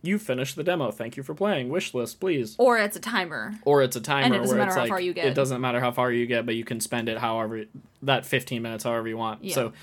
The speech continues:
Speaker 1: it's always interesting, like, how that length varies and, like, how that kind of affects, like, how much of the game you get to see
Speaker 2: Right.
Speaker 1: and what you end up playing. So I played, like I said, A Sucker for Love, um, A Date to Die For. I'm so-, I keep adding A, but it's just Sucker for Love,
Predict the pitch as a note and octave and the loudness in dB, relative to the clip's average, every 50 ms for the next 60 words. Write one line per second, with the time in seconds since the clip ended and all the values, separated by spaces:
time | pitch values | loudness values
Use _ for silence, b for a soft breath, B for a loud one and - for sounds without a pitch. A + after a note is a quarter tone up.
0 | B B B B B - A3+ A3 F3+ F3+ F3+ E3+ E3+ D#3 - D#3+ D3 C3 C3 A#2+ | B B B B B 6 6 8 8 6 4 0 0 -2 -2 -2 0 0 0 0
1 | A#2+ - C#3 C3+ B2 C3+ B2+ A#2 C3 - - - B2 C3+ C3 C3 C3 C3 C3 C3 | 2 4 4 4 4 4 2 2 2 0 0 0 -2 -4 -4 0 2 2 4 4
2 | C3 C3+ C#3 C3+ C3+ C3 B2 B2+ B2 A#2+ A#2 A2+ A2 - - B2+ A#2+ A#2+ A#2+ A2+ | 2 2 2 0 0 -2 -2 -4 -4 -4 -4 -6 -6 -2 -2 0 0 2 0 -2
3 | A2 - - C3+ B2 A#2 A#2 A2+ - - b b b b b b b b b C#3+ | -2 -4 -4 -4 -2 -2 -4 -6 -8 -16 b b b b b b b b b 2
4 | - F3 D#3+ - - - G3 - - C3 B2+ B2+ C3+ C3 D3 D3 E3+ F#3+ G#3 F#3+ | 4 4 4 4 2 2 2 0 0 0 0 0 0 -2 -2 -2 0 2 2 2
5 | D#3 C3 B2 B2+ G#2+ B2 A2+ G#2 F#3+ F3+ - G#2+ G#2+ G#2+ A#2 B2+ C#3+ D3+ B2+ C#3+ | 2 0 0 -2 -2 -4 -4 -2 -2 -2 -2 -4 -4 -2 4 6 6 6 6 4
6 | C#3 C3 B2 A#2+ A#2 A2 - - A#2+ A2 G#2+ G#2 A2 - - C#3 C3 A#2 B2 C#3+ | 0 0 0 0 -2 -2 -4 -6 -6 -4 -4 -6 -6 -4 -2 0 0 2 2 2
7 | D#3 D#3 - E3+ D3+ C#3+ C3+ B2+ B2+ B2+ C3 B2 - A#2+ A2+ A2 A#2 - - C3 | 0 2 2 2 4 4 4 2 0 0 0 -2 -2 -2 -4 -4 -6 -6 -8 -4
8 | - - C3+ C3+ D#3+ D#3 - D#3+ D3 C#3+ C3+ B2+ B2 B2+ B2+ B2 A#2+ C3 - - | 0 0 0 0 0 -2 -2 -2 -2 2 2 4 4 4 2 2 0 -4 -10 -16
9 | b b b b b b b b b C3 C3 B2+ A#2+ A#2+ A#2+ B2 B2+ C3 C3+ C#3+ | b b b b b b b b b 0 0 0 0 0 0 2 2 2 2 0
10 | C3 B2+ A#2 A2+ A2+ A2+ A#2 A2 G#2+ G#2 - A#2 A#2+ A#2+ - _ _ _ - A#2+ | 0 0 0 0 -2 -4 -4 -4 -4 -4 -4 -6 -8 -8 -10 _ _ _ -4 -4
11 | B2 - - G#3+ A3 G#3+ - C3 B2+ C3 C3 B2 A2 - - G#2+ G2+ G#2+ A2+ B2+ | -2 0 0 0 0 2 2 2 4 4 2 0 -4 -6 -4 -4 -2 0 0 0
12 | C3 B2+ C3 A2+ G#2+ - B2+ A2+ - - - - - B2+ C#3 - F#3+ - - F3+ | 0 0 -2 -4 -6 -6 -6 -6 -8 -8 -8 -6 -4 -4 -4 -2 -4 -2 0 0
13 | C#3 B2+ B2 B2 A#2+ A#2+ B2 | 2 2 4 2 2 0 -4